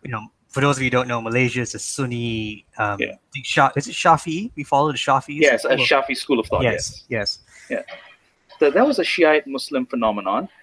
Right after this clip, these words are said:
Speaker 2: but yet the idea that there could be a feasible Islamic theocracy struck a chord with Islamist movements
Speaker 1: Hmm.
Speaker 2: around the world.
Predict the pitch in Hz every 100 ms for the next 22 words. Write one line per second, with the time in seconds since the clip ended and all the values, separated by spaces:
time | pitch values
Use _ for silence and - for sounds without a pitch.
0 | - _ - 139 - - 247 180 196 -
1 | _ _ _ - 139 139 127 151 196 214
2 | 196 127 - 135 131 _ - 160 156 -
3 | 110 - 151 113 80 76 - _ _ 117
4 | - 160 147 160 147 127 - 123 120 123
5 | - 120 113 - - 110 104 104 - -
6 | 147 - _ 139 127 123 - 113 110 -
7 | 113 120 120 - 107 107 113 117 - -
8 | _ - 117 123 135 139 143 123 117 127
9 | 110 71 -